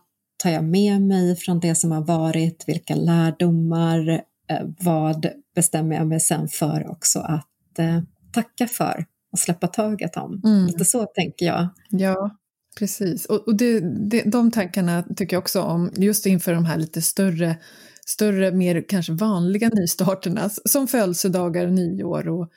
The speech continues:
Speaker 2: och en ny säsong. Just det här att, ja, ge plats för, för nytt och släppa ut,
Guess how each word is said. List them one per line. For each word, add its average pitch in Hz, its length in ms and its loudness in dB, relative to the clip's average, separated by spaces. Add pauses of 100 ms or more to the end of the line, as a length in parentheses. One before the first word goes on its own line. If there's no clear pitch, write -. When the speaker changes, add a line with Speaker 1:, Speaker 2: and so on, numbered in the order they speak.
(260)
Speaker 2:
och 214 80 -2
en 214 140 4
ny 180 140 2
säsong. 220 800 0 (920)
Just 185 260 2
det 185 60 0
här 160 180 0
att, - 300 -4 (200)
ja, 180 100 -2 (420)
ge 196 140 0
plats - 440 -4
för, 170 340 -2
för - 100 0
nytt 175 480 0
och - 200 -6
släppa - 640 -2
ut, 165 480 -2